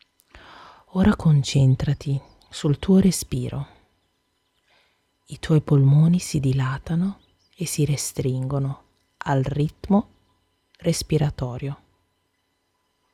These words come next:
calmo e naturale. Senti che tutto il corpo respira a questo ritmo. Tutto nel tuo corpo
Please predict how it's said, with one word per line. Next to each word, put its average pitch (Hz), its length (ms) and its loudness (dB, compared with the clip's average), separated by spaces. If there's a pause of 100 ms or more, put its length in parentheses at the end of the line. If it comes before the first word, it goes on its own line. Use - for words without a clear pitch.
(260)
calmo 175 640 2 (380)
e 170 140 -2
naturale. 147 720 -2 (1600)
Senti - 640 0
che - 260 -6
tutto - 440 -4
il 147 160 0
corpo 180 500 -2
respira 165 800 -2
a - 180 -10
questo - 560 -6
ritmo. 139 640 -8 (2000)
Tutto - 720 -2 (280)
nel 139 280 -4
tuo 160 220 2
corpo 151 640 -2